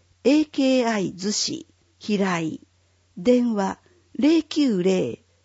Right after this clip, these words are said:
六七一七四三七七。ソフトテニス教室。五月三日、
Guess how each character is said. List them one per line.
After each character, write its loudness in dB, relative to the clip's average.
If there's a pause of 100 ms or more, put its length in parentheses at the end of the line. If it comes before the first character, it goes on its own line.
六 2
七 2
一 -2
七 0 (320)
四 4
三 -2
七 0
七。 -4 (1700)
ソ 2
フ -10
ト 0
テ 4
ニ 8
ス -6
教 0
室。 -12 (480)
五 4
月 2
三 0 (220)
日、 -4